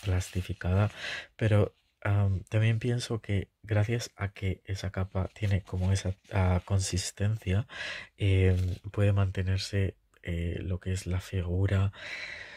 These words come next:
con todo este volumen, porque a todos nos gusta un buen volumen para un vestido Barbie Holiday, ¿no? Y realmente, si no fuera por eso, eh, no sostendría, eh, el, el, el volumen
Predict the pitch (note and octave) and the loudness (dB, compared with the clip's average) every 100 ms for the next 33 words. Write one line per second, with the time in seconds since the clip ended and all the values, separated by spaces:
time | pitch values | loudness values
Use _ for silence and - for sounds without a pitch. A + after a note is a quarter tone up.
0 | - - G#2+ G2+ G2+ F#2+ - F2 F2+ F2+ | -10 -2 0 2 4 4 2 0 2 2
1 | F2 F2+ F#2+ G2 G2+ G#2+ G#2 G2+ - F#2+ | 2 -2 -4 0 2 2 0 -2 -2 -2
2 | F#2 F#2 F#2 F2+ F#2 F2+ F2+ F2 F2+ E2+ | 0 0 0 0 0 0 0 -2 -2 -2
3 | E2+ F2 F2 F2+ - F#2+ F2+ F2 F2 F#2+ | -2 0 -2 -4 -4 -6 -4 -2 -2 -4
4 | E2+ F2 F2 - F#2 F2 F2 E2+ F#2 _ | -4 -2 -2 -2 -2 -2 -4 -6 -6 _
5 | F#2+ G2 - _ _ _ _ _ _ _ | -2 -2 -4 _ _ _ _ _ _ _
6 | _ - - G#2+ G#2 G2+ G2+ G2+ G2+ G2 | _ -18 -2 0 4 4 4 2 0 2
7 | G2 - G2+ G2 F#2+ F2+ - G2+ - F3 | 0 2 2 4 2 -2 0 0 2 -2
8 | - - - - - G2+ G2 F2+ F#2+ G2 | -2 -12 -14 -10 0 4 4 4 4 6
9 | G#2 G2 - G2 F#2+ - _ - F#2+ F#2 | 6 4 0 -2 -2 -4 _ -2 0 0
10 | F2+ F#2 F#2 F#2+ F#2 F#2 - - F#2+ F2+ | 0 2 4 4 4 2 0 -4 -2 0
11 | F2 F#2 - - - - - - A#1 - | 0 -2 -10 -16 -14 -14 -10 -8 -6 -8
12 | - - E2 E2 - - G#2 G2 G2+ G#2+ | -12 -12 -8 -6 -8 -6 -2 2 6 6
13 | G2+ F2 E2+ | 6 2 -2